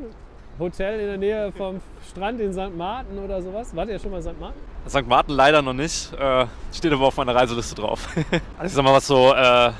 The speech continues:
Speaker 2: Kneipen und Bars angeht, ähm, kann ich gar nicht so viel empfehlen. Also ich bin seit, äh, zweitausendneunzehn hab ich den Frequent Traveler bei der Lufthansa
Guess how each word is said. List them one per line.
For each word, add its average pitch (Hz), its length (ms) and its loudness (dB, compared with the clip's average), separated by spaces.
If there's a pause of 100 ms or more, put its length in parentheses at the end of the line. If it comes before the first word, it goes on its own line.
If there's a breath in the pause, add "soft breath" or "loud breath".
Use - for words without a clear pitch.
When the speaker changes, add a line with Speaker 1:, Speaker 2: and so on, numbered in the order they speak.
(160)
Speaker 2:
Kneipen 147 340 2
und 131 100 -6
Bars 139 240 6
angeht, 147 580 0
ähm, 139 380 0 (460)
kann 147 160 2
ich 143 100 -4
gar 156 80 4
nicht 147 80 2
so 151 140 4
viel 151 160 0
empfehlen. 151 400 2
Also 127 100 0
ich - 280 -8
bin 139 220 -4
seit, 135 520 4
äh, 131 260 0
zweitausendneunzehn 139 600 2
hab 135 80 2
ich - 80 -8
den 135 100 -6
Frequent 147 320 -4
Traveler 170 400 2
bei 160 80 -2
der 147 80 2
Lufthansa 165 460 0